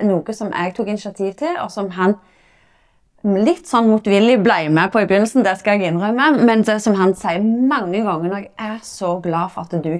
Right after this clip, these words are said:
krever at vi gjør det, for det er vår stund, og vi jobber jo sammen, vi snakker sammen hele veien, men vi snakker ikke om de tingene hele veien.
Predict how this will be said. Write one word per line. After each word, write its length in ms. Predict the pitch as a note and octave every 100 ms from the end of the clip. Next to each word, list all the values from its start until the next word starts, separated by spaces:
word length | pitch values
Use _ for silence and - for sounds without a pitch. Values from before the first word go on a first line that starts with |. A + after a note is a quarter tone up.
| -
krever 520 | - - F3+ - -
at 120 | F3+ -
vi 180 | D3+
gjør 180 | A#2+ C#3
det, 140 | F3 D#3+ -
for 120 | F#3+
det 100 | G3
er 160 | F#3 E3+
vår 240 | D#3+ E3+
stund, 380 | - - A3+ C4
og 80 | G3+ -
vi 200 | G3 F3+ G#3+
jobber 260 | G#3 F3 F#3
jo 80 | A3
sammen, 300 | A3 G#3 G3+
vi 180 | - F3
snakker 240 | - F#3
sammen 220 | D3+ D3+
hele 300 | - D3+ - D3+
veien, 320 | F3 B3 - - _ _ -
men 120 | G3
vi 60 | G3
snakker 220 | G#3 -
ikke 140 | A#3+
om 60 | A3+ -
de 120 | A#3 A3+
tingene 320 | - C#4 A3+ D3
hele 340 | E3+ - D3+
veien. 360 | D3 B2+ G2+